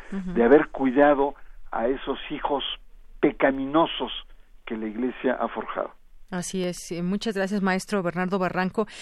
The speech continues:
Speaker 1: Y es que quizás no logremos nunca conocer toda esa realidad ya con expedientes que han sido desaparecidos. Eh, ¿hasta dónde llega este tema del encubrimiento, por ejemplo, de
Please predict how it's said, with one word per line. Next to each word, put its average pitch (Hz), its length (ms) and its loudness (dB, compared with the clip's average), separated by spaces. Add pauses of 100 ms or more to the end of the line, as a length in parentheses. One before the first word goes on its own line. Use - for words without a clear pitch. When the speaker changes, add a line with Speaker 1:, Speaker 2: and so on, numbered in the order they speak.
(180)
Speaker 1:
Y 247 120 4
es 277 120 2
que 320 200 4
quizás 285 380 2
no 302 120 4
logremos 247 400 2
nunca 226 400 4
conocer 185 420 -2
toda 202 160 -2
esa 196 180 -2
realidad 180 560 -2
ya 185 140 -2
con 185 220 -2
expedientes 185 840 -2
que 180 160 -6
han 170 120 -2
sido 175 280 -4
desaparecidos. 170 1080 -4 (400)
Eh, 185 280 0
¿hasta 202 320 0
dónde 254 340 2
llega 208 240 2
este 202 200 0
tema 202 300 2
del 185 280 2
encubrimiento, 190 1000 2
por 151 160 -4
ejemplo, 180 460 -4
de 165 260 -4